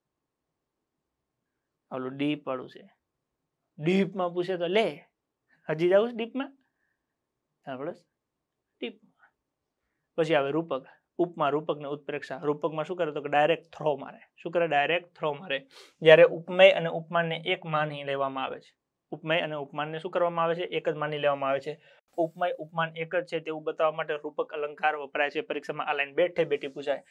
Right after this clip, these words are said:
કયા અલંકારમાં ઉપમેય અને ઉપમાન એક જ છે તેવું માની લેવામાં આવે છે? તો કે રૂપકમાં. રૂપક અલંકારમાં સાધારણ ધર્મ જેવું હોતું નથી. સાધારણ ધર્મ જેવું હોતું નથી. મતલબ કે જે સુંદર, આપણે સુ-, ગુણની વાત કરી હતી ને, એ અંદર જોવા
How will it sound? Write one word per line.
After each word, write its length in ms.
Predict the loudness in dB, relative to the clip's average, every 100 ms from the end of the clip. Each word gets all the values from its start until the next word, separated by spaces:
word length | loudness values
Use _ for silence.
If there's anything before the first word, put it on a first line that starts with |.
| -20 _ 10
કયા 200 | 12 12
અલંકારમાં 600 | 10 8 6 6 6 0
ઉપમેય 320 | -2 -4 -8
અને 120 | -6
ઉપમાન 320 | -8 -4 -2
એક 200 | -2 -4
જ 80 | -4
છે 140 | -4 -2
તેવું 400 | 0 -2 -4 _
માની 280 | -6 -4 -4
લેવામાં 360 | -4 -4 -4 -4
આવે 140 | -4
છે? 120 | -8
તો 120 | -12
કે 120 | -10 -6
રૂપકમાં. 500 | -4 -4 -8 -20 -20 _ _ _ _ _ _ _ _ _ _ _ _ _ _ _ _ _ _
રૂપક 300 | 4 6 6
અલંકારમાં 480 | 8 8 8 6 6
સાધારણ 400 | 4 6 6 6
ધર્મ 260 | 2 0 0
જેવું 280 | -2 -2
હોતું 580 | -6 -4 -2 -2 -6 -10
નથી. 240 | -10 -10 -14 _
સાધારણ 400 | 2 6 6 4
ધર્મ 260 | 2 -2 0
જેવું 220 | -2 -2
હોતું 280 | -4 -4 -4
નથી. 300 | -4 -6 -10
મતલબ 240 | -8 -4 -2
કે 80 | -4
જે 100 | -6
સુંદર, 500 | -8 0 2 2 -4 -6
આપણે 220 | -4 -4
સુ-, 200 | -6 -12
ગુણની 400 | -6 -4 -4 -2
વાત 220 | -4 -4
કરી 160 | -8 -6
હતી 100 | -10
ને, 100 | -6
એ 160 | -4
અંદર 240 | -2 -4 -2
જોવા 300 | 0 0